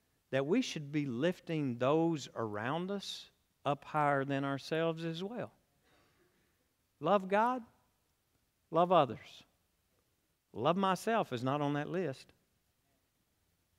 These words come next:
Lift up God, lift up others. These gifts are for service. They're not for our show,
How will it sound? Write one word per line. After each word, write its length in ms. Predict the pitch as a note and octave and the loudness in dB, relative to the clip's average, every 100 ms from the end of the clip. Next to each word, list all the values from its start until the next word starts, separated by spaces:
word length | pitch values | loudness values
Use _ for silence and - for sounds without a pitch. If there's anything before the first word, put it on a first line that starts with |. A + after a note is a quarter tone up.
| _ _ _ _ _ _ _ _ _ _ | _ _ _ _ _ _ _ _ _ _
Lift 240 | - D3+ F#3 | -6 -2 0
up 160 | F3 | 0
God, 380 | E3+ F3 G#3 A3 - _ _ _ _ _ _ _ - | 2 2 2 -2 -8 _ _ _ _ _ _ _ -12
lift 240 | C#3+ - | -10 -6
up 160 | E3+ - | -6 -4
others. 500 | A#2+ F2+ - - - _ _ _ _ _ _ _ _ _ _ _ _ _ _ | -4 -6 -16 -20 -20 _ _ _ _ _ _ _ _ _ _ _ _ _ _
These 240 | C#3+ F3 D3 | -2 -2 -2
gifts 460 | C#3 E3+ D#3+ - - | 0 2 0 -4 -4
are 280 | C#3 C#3 C3 | 2 2 2
for 240 | - A#2+ | -2 -10
service. 760 | - - C#3 G#2+ E2+ - - - _ _ | -8 -2 -2 -2 -8 -14 -14 -16 _ _
They're 120 | A#2 | -4
not 320 | B2 B2 - | 0 0 -2
for 140 | - C3+ | -4 2
our 200 | C3 C#3+ | 2 2
show, 460 | - B2 G#2+ B2 | -2 -2 -2 -4